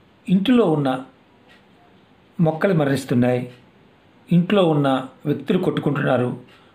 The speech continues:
మా ఇంట్లోంచి పిల్లలు గొడవపడి వెళ్ళిపోతున్నారు, అలాగే ఆస్తి తగాదాలు వచ్చాయి, అలాగే భార్యాభర్తల మధ్య తగాదాలు వచ్చాయి, మా కుటుంబంలో పిల్లలు, ఆడవారు, మగవారు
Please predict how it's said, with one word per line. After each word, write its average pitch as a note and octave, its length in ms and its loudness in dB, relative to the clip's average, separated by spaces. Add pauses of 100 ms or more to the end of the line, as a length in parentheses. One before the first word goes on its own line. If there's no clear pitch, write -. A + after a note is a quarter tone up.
(140)
మా D3+ 140 2
ఇంట్లోంచి D#3 680 -2 (300)
పిల్లలు D#3 420 2 (640)
గొడవపడి D#3 420 2
వెళ్ళిపోతున్నారు, B2+ 680 -2 (540)
అలాగే D3+ 480 2 (760)
ఆస్తి F#3 360 0
తగాదాలు C3+ 440 2
వచ్చాయి, A#2 520 -4 (760)
అలాగే F3 260 2
భార్యాభర్తల E3+ 680 0
మధ్య E3 200 0
తగాదాలు C#3 360 -2
వచ్చాయి, B2 480 -4 (460)
మా D#3+ 120 0
కుటుంబంలో G#3+ 800 0 (280)
పిల్లలు, F#3+ 480 2 (360)
ఆడవారు, D#3+ 480 4
మగవారు D3 640 2